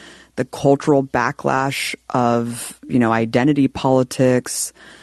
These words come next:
um, L G B T Q rights. Now we see abortion rights being rolled back. It is very alarming because it is a tinderbox. Then throwing guns in the mix, it's like, what in the fuck do we think is gonna happen here?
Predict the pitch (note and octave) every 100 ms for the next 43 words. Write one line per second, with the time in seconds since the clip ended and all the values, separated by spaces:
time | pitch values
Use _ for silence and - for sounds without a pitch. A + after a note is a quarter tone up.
0 | - - - A2+ A2+ A2+ A2+ A2 G#2 -
1 | B2+ B2 A#2 - A#2 - A2 - D3 C#3+
2 | C#3 - - - A#2+ A#2+ A#2+ - - A#2+
3 | - A#2+ C3 C#3 C3 B2+ B2 - B2+ B2+
4 | B2+ B2+ B2 B2 A#2+ A#2 - - - -
5 | _ _ _ C#3 D#3 F3 F#3 E3 C3+ -
6 | _ - C3 B2+ D3+ F#3 F#3 D3+ B2 C#3+
7 | C#3+ G#2+ A2+ C3 D3 C3 B2 - - C#3
8 | E3+ E3+ D#3 - D#3 B2+ G2+ G2 - -
9 | - - C#3 D3 - C#3+ D#3 D#3+ D3 C#3
10 | C3+ D3 D#3 C#3+ C3+ B2 A#2 A2+ B2+ -
11 | B2+ B2+ C3 F3 - - C3+ B2 A#2 -
12 | - - D#3+ _ C#3+ C3 B2+ C3 C3 A#2+
13 | - A#2 A#2+ A2+ A2+ A#2 B2 -